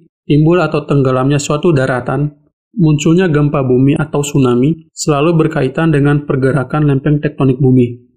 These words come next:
Saking powerfulnya teori ini, sampai-sampai dapat menjelaskan dua per tiga gejala geologi yang terjadi di planet bumi,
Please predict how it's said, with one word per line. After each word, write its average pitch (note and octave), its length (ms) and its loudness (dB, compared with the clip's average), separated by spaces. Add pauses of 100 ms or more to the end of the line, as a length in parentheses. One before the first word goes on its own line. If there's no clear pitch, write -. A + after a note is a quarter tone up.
(600)
Saking F3 400 -2
powerfulnya C#3+ 880 0
teori C#3 320 0
ini, B2+ 140 2 (180)
sampai-sampai C#3+ 960 -2
dapat F3 320 -2
menjelaskan C#3 720 0
dua E3 320 2
per D#3 160 -4
tiga C#3+ 320 0
gejala C3+ 400 0
geologi B2 720 0
yang D#3 240 0
terjadi C3 540 0
di D3 100 2
planet C3+ 320 0
bumi, B2 560 0